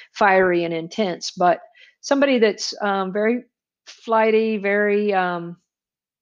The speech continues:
not focused, you would think maybe those, those are,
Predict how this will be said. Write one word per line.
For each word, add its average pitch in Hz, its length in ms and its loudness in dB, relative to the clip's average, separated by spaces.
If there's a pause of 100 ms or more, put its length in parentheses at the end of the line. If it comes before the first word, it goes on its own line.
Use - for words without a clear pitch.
not 202 220 -2
focused, 196 640 -2
you 196 100 -4
would 185 220 -6
think 180 460 -8
maybe 185 380 -4
those, 185 300 0
those 208 300 4
are, 208 240 4